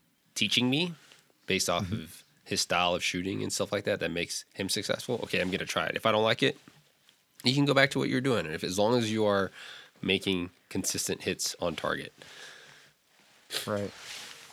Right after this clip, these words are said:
Speaker 2: No, I, I just took a note here. Uh, submission to the process, um, being open to learning and being able to unhook from your perspective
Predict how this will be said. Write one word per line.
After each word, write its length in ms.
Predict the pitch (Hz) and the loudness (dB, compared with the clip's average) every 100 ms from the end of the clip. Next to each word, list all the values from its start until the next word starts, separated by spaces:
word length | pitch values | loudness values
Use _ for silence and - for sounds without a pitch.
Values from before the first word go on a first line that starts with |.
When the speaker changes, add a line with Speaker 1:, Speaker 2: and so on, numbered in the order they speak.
| - - - - | -20 -20 -8 2
Speaker 2:
No, 160 | 127 | 4
I, 140 | 127 127 | 4 2
I 80 | 131 | 2
just 220 | 123 - | 2 4
took 160 | 139 135 | 4 4
a 40 | |
note 260 | 117 120 110 | 4 2 2
here. 280 | 107 101 95 - | 2 0 -2 -2
Uh, 240 | 113 104 101 | 0 2 2
submission 500 | - 110 110 - 113 | 0 2 2 0 0
to 80 | 104 | -2
the 60 | |
process, 680 | 101 113 98 - 50 - - - - - - - - | 0 0 2 -2 -4 -4 -6 -8 -18 -20 -20 -14 0
um, 280 | 107 104 95 | 2 2 2
being 280 | 127 120 110 | 2 2 2
open 340 | 120 117 107 | 2 2 -2
to 140 | - | -2
learning 440 | 101 110 110 117 113 - - - - - | -2 0 2 0 -2 -8 -20 -20 -20 -10
and 460 | 110 104 104 101 98 | -6 -2 -2 -4 -2
being 220 | 123 113 | 0 2
able 220 | 113 110 107 | 2 2 0
to 180 | 107 | 0
unhook 420 | 113 104 113 113 - | -2 0 0 0 -2
from 500 | - 110 104 101 92 | -4 0 0 -2 -4
your 160 | 110 107 | 0 0
perspective 800 | - 113 - 113 - 147 147 | 0 -2 0 -2 4 2 2